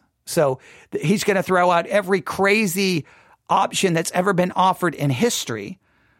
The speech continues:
just to try to say nobody knows. But I'm saying, okay, fine, say nobody knows. What would, even if you remove every passage that would even possibly condemn homosexuality, and you say, Okay, now, guys,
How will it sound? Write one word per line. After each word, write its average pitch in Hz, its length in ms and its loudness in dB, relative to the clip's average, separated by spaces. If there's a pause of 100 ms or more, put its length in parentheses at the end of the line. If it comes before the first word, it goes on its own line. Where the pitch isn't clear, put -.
(120)
just 202 220 0
to 185 100 2
try 185 180 2
to 160 120 0
say 143 240 0
nobody 143 360 0
knows. - 540 -8 (880)
But 151 140 0
I'm 185 200 0
saying, 180 240 -4
okay, 202 220 -6
fine, 151 680 -8
say 151 200 -2
nobody 165 300 -2
knows. 170 600 -8 (480)
What 190 180 -10
would, 202 240 -8 (360)
even 254 200 -2
if 220 120 -4
you 233 100 0
remove 220 300 2
every 226 280 0
passage - 880 -10 (360)
that 233 100 -2
would 254 100 -2
even 254 220 0
possibly 247 500 -2
condemn 262 400 0
homosexuality, 135 880 -4 (540)
and 233 180 0
you 214 60 -4
say, 214 160 2
Okay, 208 260 0
now, 208 200 2
guys, 262 520 0